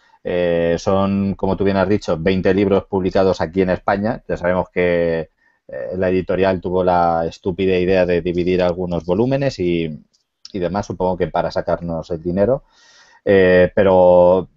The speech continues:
posiblemente, mm, a, a ver, yo n-, no me voy a mojar en ese sentido, pero sí voy a decir que Sanderson era la persona adecuada para acabar la Rueda del Tiempo. Yo no me imagino a, a otros autores, a Abercrombie o a,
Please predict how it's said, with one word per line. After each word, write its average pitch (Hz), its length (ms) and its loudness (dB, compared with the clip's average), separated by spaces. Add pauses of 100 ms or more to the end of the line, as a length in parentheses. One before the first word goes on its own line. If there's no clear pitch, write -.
(1000)
posiblemente, 110 2000 0
mm, 90 300 -10 (520)
a, 107 100 -4
a 101 200 -4
ver, 92 260 0
yo 120 140 2
n-, 113 440 -6
no 113 180 2
me 143 100 2
voy 139 100 4
a 127 60 4
mojar 107 260 0
en 98 120 -2
ese 95 140 -8
sentido, 104 380 -2
pero 90 140 -2
sí 104 100 -6
voy 107 160 2
a 104 40 4
decir 107 260 -2
que 92 220 0
Sanderson 104 640 -4 (300)
era 95 200 0
la 95 140 2
persona 95 340 -4
adecuada 92 560 -2 (200)
para 82 140 -4
acabar 87 240 -2
la 92 120 0
Rueda 82 380 -2
del 73 180 -10
Tiempo. - 420 -20 (180)
Yo 92 180 -2
no 95 80 -4
me 104 80 -2
imagino 98 480 -2
a, 90 500 2
a 90 160 -2
otros 92 380 -2
autores, 98 400 -4
a 85 180 0
Abercrombie 95 760 -2
o 90 220 4
a, 85 460 0